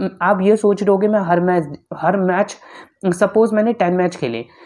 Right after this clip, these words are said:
अपना रियलिटी बता रहा हूँ, आप सोचते हो मैं टेन के टेन मैच जीता हूँ। गाइस, ऐसा कुछ नहीं होता, मैं आपके सामने रियलिटी बता रहा हूँ। यहाँ पे अगर मैंने दस मैच खेलता हूँ, तो मैं सात मैच जीतता हूँ, ठीक है, छः मैच भी कभी कभार जीतता हूँ, तो चार,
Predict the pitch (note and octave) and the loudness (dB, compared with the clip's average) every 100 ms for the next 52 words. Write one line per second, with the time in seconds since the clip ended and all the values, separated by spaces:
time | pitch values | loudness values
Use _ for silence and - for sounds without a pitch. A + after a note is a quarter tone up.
0 | - - G3 - A#3 A3 F#3+ F3+ G3 G#3+ | -12 -2 -2 0 2 4 4 4 2 2
1 | F#3 E3+ F#3+ - F#3 G3 F#3+ G#3 A3 G#3+ | 2 2 0 0 -2 -2 -2 -2 -2 0
2 | F#3+ F3+ G3+ F#3 F3 F3 D#3 D#3+ E3+ D#3+ | 0 0 -2 -2 0 0 -2 -2 -4 -2
3 | D#3+ F#3 F#3 E3+ F3 G3 F3 D#3+ - F#3 | 0 0 -2 -2 -2 -2 -2 -2 -2 -2
4 | F#3 E3+ F#3+ F#3 F3 F#3 F#3+ F#3+ D3+ D3 | 0 0 0 -2 -4 -4 -2 0 0 0
5 | D3+ F3+ F3+ E3 D3+ D#3+ F#3 - F#3+ - | 0 0 0 -2 0 -2 -2 -8 -16 -2
6 | E3+ E3+ F#3+ A3 G#3 G#3 G#3 D#3+ F#3 F#3 | 0 2 2 2 2 0 -2 0 -2 0
7 | G3 F#3+ - E3 D#3 F#3+ A3 G3+ E3+ - | -2 -2 -2 -4 0 -2 -4 -10 -12 -2
8 | G#3 A#3+ C4+ - G3 G3+ A3+ - _ _ | 0 0 -2 -2 0 0 -2 -6 _ _
9 | - F#3 G3+ A3+ F3+ F3 F3+ F#3 G#3+ A3+ | -2 2 2 0 -2 0 0 2 0 0
10 | A3+ F3+ G3+ A3+ - - - F#3 G#3 A3 | 0 -2 -2 -6 -14 -20 -4 0 2 4
11 | A3 G3+ A3 G#3+ G3 G#3+ G#3+ G3 G3 B3 | 2 2 0 2 0 2 2 2 0 0
12 | A#3+ A#3+ - F#3+ G3 | 0 -2 -2 -2 0